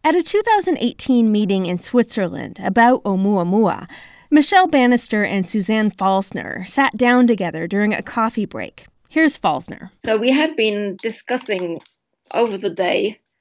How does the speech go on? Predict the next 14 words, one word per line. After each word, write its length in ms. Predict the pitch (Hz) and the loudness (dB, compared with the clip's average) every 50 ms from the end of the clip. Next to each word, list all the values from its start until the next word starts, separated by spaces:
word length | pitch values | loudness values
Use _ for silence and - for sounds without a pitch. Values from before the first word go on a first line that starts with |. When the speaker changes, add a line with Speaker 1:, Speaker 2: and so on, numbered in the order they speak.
| _ _ _ - | _ _ _ -2
Speaker 2:
the 120 | 180 233 - | 0 0 0
abundance 580 | - - 240 247 269 277 233 208 175 180 180 - | 2 2 2 4 6 6 4 4 0 -2 -4 -8
of 200 | 156 160 185 - | -10 -12 -10 -6
these 180 | 180 175 165 - | -6 -6 -4 -4
objects. 540 | - 190 208 - - - - - _ - - _ - | -6 -6 -6 -6 -8 -8 -8 -10 _ -20 -20 _ -4
Speaker 1:
Bannister 500 | - 339 381 415 453 - - - 427 381 | 0 0 0 0 0 -4 -4 -4 -2 -2
wrote 380 | 277 220 226 220 220 214 - - | -2 0 0 2 2 0 0 0
one 160 | 220 214 208 | 0 2 2
of 100 | 202 180 | 0 0
the 140 | 208 - - | -2 -4 -2
early 380 | - 226 233 240 247 247 226 202 | 0 2 4 4 6 4 4 2
papers 640 | - - - - 208 208 - 208 190 185 180 175 - | 0 -6 -4 -2 -2 -2 0 -2 -2 -2 -2 -2 -4
about 440 | 180 175 - 190 196 202 196 - - | -4 -2 0 0 2 2 0 0 -2
Oumuamua. 800 | 190 185 185 185 175 175 170 156 139 135 135 - - - 175 | -4 -2 0 0 0 0 -2 -4 -6 -8 -8 -8 -10 -10 -14